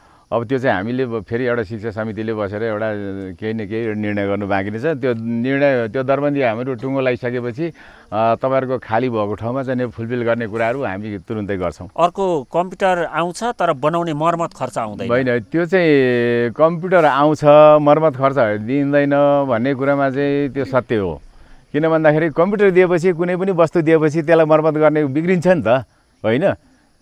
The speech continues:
Speaker 1: त्यसले गर्दाखेरि मर्मतको अलिकति, आ, बजेट पनि छुट्याउनुपर्छ भन्ने कुरो त्यो हामी छुट्याउँछौँ।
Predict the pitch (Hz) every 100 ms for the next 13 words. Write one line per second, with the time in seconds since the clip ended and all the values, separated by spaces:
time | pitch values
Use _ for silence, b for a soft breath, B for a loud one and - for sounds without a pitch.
0 | _ 113 135 180 190 180 170 180 170 180
1 | 190 - 185 175 147 139 135 131 131 127
2 | 127 170 170 165 143 127 123 120 123 156
3 | 151 165 170 - 131 131 123 110 117 110
4 | 123 170 139 147 113 101 120 135 113 107
5 | - 101 90 107